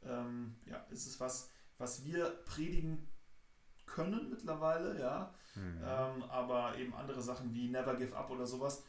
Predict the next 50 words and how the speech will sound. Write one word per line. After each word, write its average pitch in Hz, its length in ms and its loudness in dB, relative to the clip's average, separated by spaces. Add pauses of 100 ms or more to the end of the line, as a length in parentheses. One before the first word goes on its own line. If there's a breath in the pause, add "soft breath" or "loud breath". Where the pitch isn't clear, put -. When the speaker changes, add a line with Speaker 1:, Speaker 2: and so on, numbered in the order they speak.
(120)
Speaker 1:
sind 127 240 -6
wir 143 120 2
jetzt 143 120 -4
beispielsweise 123 680 0
noch 120 140 -4
nicht 139 160 -6
in 123 100 -4
der 123 280 2 (280 loud breath)
Position 131 580 -2
zu 139 120 -2
sagen, 123 520 2
„Never 123 260 0
give 120 200 -4
up“, - 200 -4
weil 113 160 0
da 117 140 0
müssten 127 320 -4
wir 113 140 -2
auch - 80 -4
schon 127 200 -4
mal 123 140 2
richtig 131 460 -4 (380 loud breath)
auf - 180 -8
die 127 80 -6
Schnauze 135 360 -2
gefallen 123 400 -2
sein 123 260 0
und 120 220 -4 (260)
vielleicht 120 260 -4
das 110 120 -8
Business 139 360 -2
einstampfen 127 720 -2
und 127 200 -6
dann 127 120 2
nochmal 127 220 -4
neu 123 160 0
anfangen 120 440 -4
und 90 80 2
zu 85 80 -2
Speaker 2:
Mhm. 82 40 -4
Speaker 1:
sagen, 117 200 -2
„Never 123 220 -2 (220)
give - 180 -6
up“. - 180 -8 (220 loud breath)
Darum 135 240 4
geht's 156 200 2
so 147 80 0
ein 139 80 -2
bisschen, 147 480 -2 (380 loud breath)
ähm, 123 580 -2